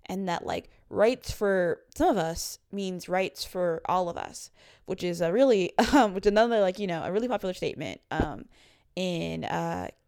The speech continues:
queer activism at the moment. Um, and so Bayard Rustin died on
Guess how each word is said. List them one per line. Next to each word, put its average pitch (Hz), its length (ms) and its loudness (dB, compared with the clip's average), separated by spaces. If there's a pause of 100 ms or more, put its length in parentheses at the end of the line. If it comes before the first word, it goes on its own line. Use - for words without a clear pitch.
(480)
queer 359 240 0
activism - 520 -8 (100)
at - 120 -14
the - 60 -16
moment. 50 300 -14 (520)
Um, 196 520 -4 (840)
and 339 260 2
so 220 440 2 (840)
Bayard 302 300 4
Rustin 226 420 0
died 175 480 -2 (100)
on 175 240 -4